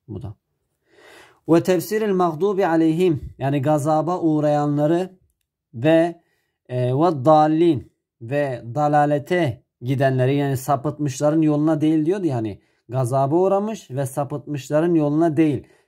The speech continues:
Fi suretil Fatiheti. Fatiha suresinde bunlardan tefsir etmesi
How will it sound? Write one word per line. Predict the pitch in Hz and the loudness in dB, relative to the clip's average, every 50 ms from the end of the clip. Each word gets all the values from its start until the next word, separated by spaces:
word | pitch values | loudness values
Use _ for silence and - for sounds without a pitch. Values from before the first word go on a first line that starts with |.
| _ _ | _ _
Fi | - 147 147 | -6 -6 -6
suretil | 131 - 185 190 185 180 175 156 | -2 -2 -2 -2 0 -2 -4 -4
Fatiheti. | 139 156 147 143 143 - 170 165 156 147 127 - 113 95 - _ _ _ - _ _ _ | -2 0 0 0 0 0 0 0 0 0 -2 -4 -6 -8 -8 _ _ _ -20 _ _ _
Fatiha | _ - 139 143 139 139 156 151 165 185 185 170 | _ 0 0 0 0 0 -4 -2 0 0 0 0
suresinde | 180 - 156 151 143 143 131 - 147 139 139 143 151 190 220 226 214 - _ _ _ _ _ | 0 -2 -2 0 0 -2 -2 -4 -4 -4 -2 0 0 0 -2 -2 -6 -12 _ _ _ _ _
bunlardan | 127 139 151 151 156 160 160 160 139 175 185 175 160 135 - - _ _ | -2 0 2 2 4 4 2 2 0 0 0 0 0 -2 -4 -12 _ _
tefsir | - 151 143 127 - 190 185 | -4 -4 -4 -2 -2 -2 -2
etmesi | 175 165 151 156 156 - - 220 220 202 | -2 -2 -4 -6 -6 -6 -8 -8 -8 -10